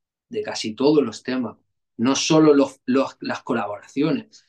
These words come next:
sino los estribillos, la, los apoyos, eh, frases, mm, cosas que se decían, que era, era Coco y yo. Todo el Hecho es Simple. Entonces, claro, de ahí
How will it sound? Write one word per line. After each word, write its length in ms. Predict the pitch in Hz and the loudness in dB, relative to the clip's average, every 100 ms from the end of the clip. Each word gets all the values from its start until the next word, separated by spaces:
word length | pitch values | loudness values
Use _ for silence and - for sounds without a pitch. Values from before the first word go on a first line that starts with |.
| _ | _
sino 300 | - 123 113 | -6 -2 -2
los 200 | 107 - | -2 -6
estribillos, 920 | 135 - 139 139 135 127 131 131 127 123 | -6 2 4 6 4 4 0 0 -2 -2
la, 160 | 117 110 | -4 -8
los 220 | 104 - | -8 -4
apoyos, 800 | 127 120 139 131 131 135 127 - _ _ _ _ | -2 0 0 2 0 0 -4 -10 _ _ _ _
eh, 160 | 113 113 | -8 -8
frases, 920 | - 110 127 131 143 135 131 - 139 - | -8 -4 -2 0 0 0 0 -4 -8 -12
mm, 540 | 107 110 110 104 - | -12 -10 -10 -10 -10
cosas 400 | - 127 - - | -6 -2 -2 -4
que 120 | 110 | -4
se 160 | 110 123 | -2 -2
decían, 760 | 123 - 135 139 135 131 - _ _ | -2 2 4 4 2 -4 -12 _ _
que 120 | - 113 | -4 -2
era, 220 | 110 113 | -2 -4
era 260 | 113 113 110 | -6 -6 -4
Coco 300 | 120 113 147 | -6 2 2
y 80 | 113 | 2
yo. 240 | 143 165 _ - _ _ _ _ _ _ _ _ _ _ _ _ _ | -2 -8 _ -20 _ _ _ _ _ _ _ _ _ _ _ _ _
Todo 240 | - 120 120 | -6 -2 0
el 80 | 113 | -2
Hecho 200 | - 110 | -6 -10
es 60 | |
Simple. 440 | - 139 - 110 - _ | -4 -4 -4 -10 -16 _
Entonces, 440 | 117 113 117 117 | -8 -6 -6 -6
claro, 280 | - 139 131 | -2 0 2
de 80 | 113 | 0
ahí 460 | 113 151 170 190 | 2 2 0 -2